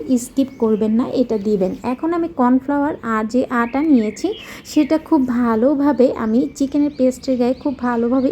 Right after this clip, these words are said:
একটু সময় নিয়ে আস্তে আস্তে মিক্স করে নিব। এইভাবে আপনারা একবার স-,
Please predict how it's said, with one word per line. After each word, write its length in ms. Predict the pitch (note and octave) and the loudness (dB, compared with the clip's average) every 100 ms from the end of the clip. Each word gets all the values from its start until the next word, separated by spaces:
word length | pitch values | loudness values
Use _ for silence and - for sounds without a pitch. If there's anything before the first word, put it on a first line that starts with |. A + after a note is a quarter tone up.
| E4 | 0
একটু 160 | D#4+ E4 | -2 -2
সময় 320 | D4 C#4 C#4 | 0 4 4
নিয়ে 140 | D#4+ - | 2 0
আস্তে 300 | B3 - C#4 | -2 0 -2
আস্তে 240 | B3 - A4+ - - C#4+ | 0 -2 -6 -8 0 6
মিক্স 320 | C#4 D4+ - | 8 6 0
করে 240 | - C4+ A3 | 4 6 4
নিব। 180 | F#3+ F3+ F#3 - - | 0 -4 -6 -12 -4
এইভাবে 400 | C#4 D#4 D#4+ F4+ | -2 -2 -2 -2
আপনারা 440 | E4+ D#4+ D4+ D4 D#4 - | -4 -4 -2 -2 -2 -2
একবার 400 | A#3+ B3 A#3+ C#4+ | -2 -2 -2 -2
স-, 340 | - C4+ C4 | -2 -2 -2